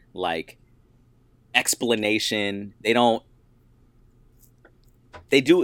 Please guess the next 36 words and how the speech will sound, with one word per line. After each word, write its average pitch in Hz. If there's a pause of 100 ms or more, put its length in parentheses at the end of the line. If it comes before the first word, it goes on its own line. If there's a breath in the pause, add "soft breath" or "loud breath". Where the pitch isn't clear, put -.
(160)
explain 120
certain 127
things, 131
but 113
you 151
really 170
do 135
come 120
in 110
where 90
it's, -
it -
feels 151
like 110
you 107
might 101
just 98
be 98
in 92
the 82
middle 92
of 67
it, 55 (640)
or 95
you 90
might 110
have 95
missed 107
something, 117
but 95
it's -
good. 87
They 107
don't, 110
like, 92 (1080)
s-, -